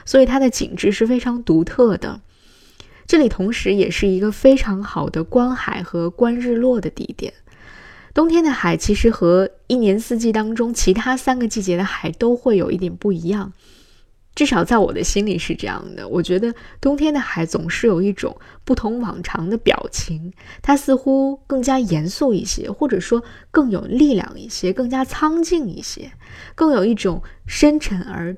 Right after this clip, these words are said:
震荡人心的那种力量。所以我在白滨的海边，在这个叫千叠夫的地方，第一次见到了我过去非常喜欢的一幅画。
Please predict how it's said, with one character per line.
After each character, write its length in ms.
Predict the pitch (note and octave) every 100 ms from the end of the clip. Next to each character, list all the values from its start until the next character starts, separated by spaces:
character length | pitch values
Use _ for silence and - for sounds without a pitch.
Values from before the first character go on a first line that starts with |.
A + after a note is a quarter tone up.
| -
震 180 | C4+ G3+
荡 180 | F#3
人 180 | D#3+ D#3
心 200 | G3 C4
的 80 | B3
那 140 | G3
种 180 | E3+ F3+ -
力 180 | A#3 G#3+
量。 220 | A#3+ - - _ _ _ - - -
所 160 | - C#4
以 80 |
我 180 | D4 F#3+
在 240 | E3+ F#3+ F3+
白 220 | E3 F3+
滨 140 | A3
的 80 | A#3+
海 240 | G#3 - -
边， 380 | F3+ F#3 G#3 A3+
在 140 | A#3+ A#3
这 100 | A3+
个 80 |
叫 180 | A3 G#3+
千 300 | F#3+ - A#3+
叠 220 | A3+ E3
夫 200 | F#3+ A3
的 120 | G#3+ E3+
地 180 | E3
方， 320 | D#3+ - - - - - -
第 100 | C#4+
一 60 |
次 180 | D4 C#4+
见 300 | A#3+ C4 A3
到 220 | G3+ E3+
了 100 | E3
我 180 | - F3+
过 200 | E3 A3+
去 180 | A3 A3
非 260 | G#3 - C#4
常 240 | G#3+ G#3
喜 220 | - E3
欢 220 | D#3+ F3
的 60 | F3+
一 100 | E3
幅 200 | E3 G3
画。 320 | G#3 C4 G#3+